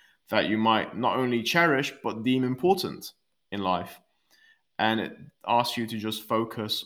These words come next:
on the, what you can, what you can observe. And you, you dedicate, um, the final part of your book on this topic, on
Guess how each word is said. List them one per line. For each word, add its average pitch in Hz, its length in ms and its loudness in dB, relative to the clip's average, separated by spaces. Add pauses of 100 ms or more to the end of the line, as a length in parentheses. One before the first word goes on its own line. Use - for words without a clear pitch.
(120)
on 98 360 -2 (380)
the, 101 180 0 (320)
what 113 180 2
you 131 80 2
can, 113 420 -4 (1160)
what 127 280 0
you 151 80 -2
can 139 340 -6 (100)
observe. 101 600 -2 (360)
And 123 320 4
you, 131 80 4
you 143 200 2
dedicate, 131 600 2 (200)
um, 107 540 -2 (400)
the 113 180 -2
final 120 380 2 (160)
part 123 300 2
of 107 80 -10
your 107 100 -2
book 107 420 -4
on 123 240 0
this 101 440 -4 (120)
topic, 104 400 -4
on 98 320 -6